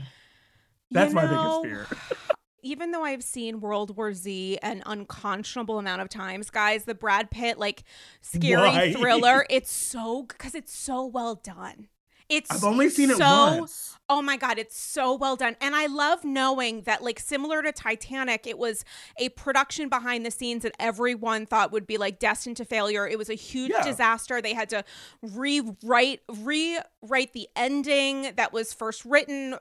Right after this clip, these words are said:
Speaker 2: They sh-, did t-, months and months of reshoots. It was going to be this epic failure, and it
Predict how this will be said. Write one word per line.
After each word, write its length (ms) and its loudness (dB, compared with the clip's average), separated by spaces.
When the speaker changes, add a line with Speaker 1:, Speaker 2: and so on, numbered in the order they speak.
Speaker 2:
They 160 -4
sh-, 140 -10
did 260 -10
t-, 160 -12
months 580 -2
and 160 -4
months 300 -4
of 160 -12
reshoots. 580 -6
It 140 -8
was 160 -4
going 540 2
to 160 -6
be 120 -2
this 220 -2
epic 280 -2
failure, 260 0
and 160 -6
it 100 -8